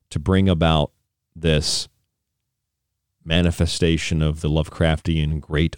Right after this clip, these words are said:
old ones. That there are people like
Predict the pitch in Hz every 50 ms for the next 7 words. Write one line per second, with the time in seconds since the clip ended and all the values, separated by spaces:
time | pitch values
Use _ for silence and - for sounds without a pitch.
0 | _ _ - 71 73 73 78 76 78 69 - - - 92 90 - - - _ _
1 | _ _ _ _ _ _ _ _ _ _ _ _ _ _ _ _ _ _ _ _
2 | _ _ _ _ _ _ _ _ - 78 78 73 92 92 92 80 82 85 80 -
3 | 104 101 98 - 98 92 87 85 80 80 78 73 73 71 - -